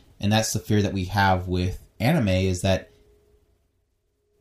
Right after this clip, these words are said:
thankfully the only thing that we have as a saving grace is that we're not really the biggest market for anime. Like, when a studio in Japan goes to make an anime,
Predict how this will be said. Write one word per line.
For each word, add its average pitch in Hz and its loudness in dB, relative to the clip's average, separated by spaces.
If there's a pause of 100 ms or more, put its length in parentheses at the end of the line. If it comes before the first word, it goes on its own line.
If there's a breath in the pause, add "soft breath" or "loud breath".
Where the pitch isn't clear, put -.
(120)
thankfully 185 0
the 135 2
only 160 2
thing 160 0
that 123 0
we 110 2
have 110 2
as 98 0
a 92 -2
saving 104 0
grace 98 0
is 90 -4
that 92 0 (1300)
we're 139 2
not 123 2
really 107 2 (300)
the 107 0
biggest 98 0
market 90 -4
for 82 -4
anime. 60 -8 (160)
Like, 104 0 (600 soft breath)
when 117 2
a - -2
studio 151 0
in 113 0
Japan 107 0
goes 101 0
to 107 -4
make 101 0
an 92 -2
anime, 90 0